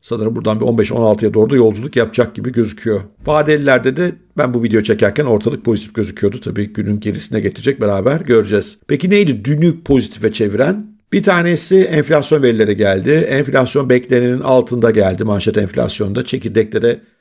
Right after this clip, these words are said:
beklenen seviyede geldi. Çok korkuttular bu konuda. Enflasyon da süper yükselecekti. Gümrük tarifeleri vardı vesaire.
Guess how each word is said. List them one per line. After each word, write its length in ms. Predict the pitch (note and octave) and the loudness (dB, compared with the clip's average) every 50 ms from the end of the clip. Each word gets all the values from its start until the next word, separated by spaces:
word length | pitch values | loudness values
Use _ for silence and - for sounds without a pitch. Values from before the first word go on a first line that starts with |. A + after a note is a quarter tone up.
| _ _ - | _ _ -2
beklenen 400 | B2 B2 A#2+ - B2 A#2 A2+ G#2+ | -2 -2 0 0 -2 -2 0 -2
seviyede 500 | G#2+ G#2+ G#2+ G#2 G2 G2+ G2 F#2+ F2+ G2 | -2 -2 -2 0 2 2 2 2 2 0
geldi. 520 | F#2 G2+ G2 F#2 F#2 F#2 - B2 C#3+ C#3+ - _ _ _ _ _ _ _ - | 0 0 0 -2 -2 -4 -2 -2 -2 -2 -4 _ _ _ _ _ _ _ -4
Çok 260 | - D#3+ D#3 D#3+ - | -2 -2 0 0 2
korkuttular 600 | C3+ B2 A2+ - - - - A2 G#2+ G#2 G#2 G2 | 0 0 0 -2 -10 -10 -2 0 0 0 2 0
bu 100 | G#2 G#2 | -4 -4
konuda. 340 | - G#2+ G#2 G#2+ G#2 A#2+ A#2 | -4 -4 -2 0 2 2 2
Enflasyon 540 | B2 B2 - C#3+ B2+ G#2+ - - D3 C#3+ | 2 2 -2 -2 -2 -2 0 0 0 2
da 100 | C3 C3 | 2 0
süper 320 | B2+ - B2+ - B2+ B2 A#2 | 0 0 0 2 2 2 2
yükselecekti. 600 | A#2+ A2+ - - C#3+ A#2+ A2+ B2 B2 B2 C3 B2 | 0 -2 0 0 0 2 2 0 0 0 -2 -2
Gümrük 260 | A#2+ B2 B2 B2+ A#2+ | 0 0 0 -2 0
tarifeleri 520 | - B2 A#2 A2 G#2+ A#2+ A2 A2+ G#2+ G#2+ | 0 0 0 0 0 0 0 2 2 2
vardı 260 | A2 G#2+ G#2 G2+ G#2 A2+ | 4 2 2 2 2 2
vesaire. 520 | A2+ A2 - - G#2 G2+ G#2 D3 D3+ | 0 0 0 -2 -2 -2 0 -2 -2